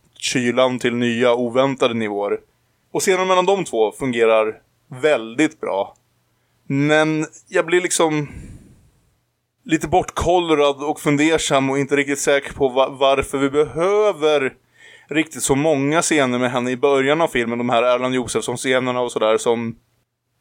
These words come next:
är helt okej scener i sig. Kanske framförallt den här, även om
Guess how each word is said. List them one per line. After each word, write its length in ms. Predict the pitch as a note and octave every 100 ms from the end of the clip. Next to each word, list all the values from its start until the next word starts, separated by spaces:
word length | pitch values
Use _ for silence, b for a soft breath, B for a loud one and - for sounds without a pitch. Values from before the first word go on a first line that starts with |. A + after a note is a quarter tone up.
| -
är 80 | D#3
helt 260 | D3+ C#3+
okej 220 | C3 C#3
scener 340 | B2+ D3 B2+ A#2+
i 80 | B2
sig. 440 | - F#3 F#3+ B2+
Kanske 260 | - B2 -
framförallt 380 | B2+ C3 C#3
den 120 | C#3+ B2+
här, 140 | A#2+
även 200 | C3+ B2
om 240 | B2 A#2